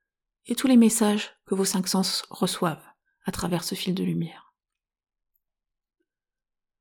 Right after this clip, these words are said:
Je vais vous laisser le temps de percevoir cet échange avec votre animal à travers cette pelote de lumière. Écoutez simplement vos ressentis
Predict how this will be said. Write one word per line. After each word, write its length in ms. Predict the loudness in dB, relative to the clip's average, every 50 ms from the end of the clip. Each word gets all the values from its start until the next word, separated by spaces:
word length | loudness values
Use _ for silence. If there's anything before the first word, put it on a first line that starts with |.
| _ _ _ -2
Je 100 | 0 2
vais 80 | 6
vous 60 | 8
laisser 260 | 8 8 8 6 4 4
le 180 | 4 4 2
temps 320 | 0 -2 -2 -2 -2 -4 -10 _ _ _ _ _ _ _ _ _ _ _ _ _ _ _ _ _ _
de 80 | -2 4
percevoir 800 | 6 6 6 6 6 4 4 4 4 2 2 0 -2 -6 -12 -14
cet 280 | -8 -4 -2 2 4 4
échange 380 | 4 4 4 2 2 2 2 2
avec 180 | 2 2 2 2
votre 240 | 2 0 0 0
animal 540 | 0 2 2 2 2 0 -2 -4 -6 -12 -18 _ _ _ _ _ _ _ _ _
à 60 | -12
travers 300 | -6 -2 0 0 0 0
cette 200 | 0 -2 -2 -2
pelote 240 | 0 0 2 2 0
de 100 | 0 -2
lumière. 500 | -4 -2 -2 -4 -4 -6 -10 -16 _ _ _ _ _ _ _ _ _ _ _ _ _ _ _ _ _ _ _ _ _ _ _ _
Écoutez 320 | -2 0 0 0 -2 0 -2
simplement 480 | 4 4 4 6 8 6 6 8 6
vos 140 | 6 4 4
ressentis 640 | 4 2 2 2 0 -2 -2 -2 -4 -4 -6 -8 -10